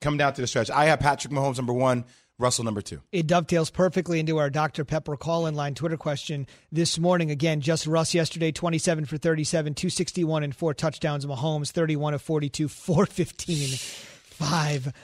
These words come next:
Speaker 2: touchdowns. So what is our question? Well, you could vote for Patrick, I think, here. You could also vote for Russ or Aaron Rodgers. It's simple. Which Q B do you fear facing the most? Can be statistic, can be anecdotal, eye test, whatever.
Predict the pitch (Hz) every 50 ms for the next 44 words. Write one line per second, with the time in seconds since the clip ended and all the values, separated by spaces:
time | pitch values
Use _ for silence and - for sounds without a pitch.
0 | - _ - _ _ - - 196 185 - - - - 233 226 - 131 - 185 175
1 | 156 147 143 175 185 208 202 185 202 196 185 - 196 208 220 208 - - 285 277
2 | 247 185 139 139 139 139 147 143 131 147 151 147 - - 139 120 156 160 160 151
3 | - 165 151 156 156 - 170 170 180 - - 185 214 226 180 147 151 147 143 139
4 | - 156 143 143 151 147 - - 139 135 151 160 170 - - - 165 180 185 180
5 | 175 165 160 170 185 220 226 233 269 196 214 208 - - 302 285 190 170 151 -
6 | - _ _ _ _ _ _ _ - 151 220 233 - - - - 226 240 247 208
7 | 180 208 214 233 220 175 190 175 151 - - - 196 214 220 - - 190 185 190
8 | - - 196 190 185 185 180 165 - _ _ _ _ _ - 202 214 240 214 160
9 | 123 - - - - - - _ _ _ - 151 143 139 - - 151 - 202 233
10 | 233 - - 254 202 - - - 160 151 147 143 151 151 147 135 - - 202 233
11 | 247 240 247 240 240 240 202 - - _ _ _ _ _ - 170 196 233 240 -
12 | - 202 220 220 220 - - - - - 180 170 165 190 240 254 247 233 208 151
13 | 143 - -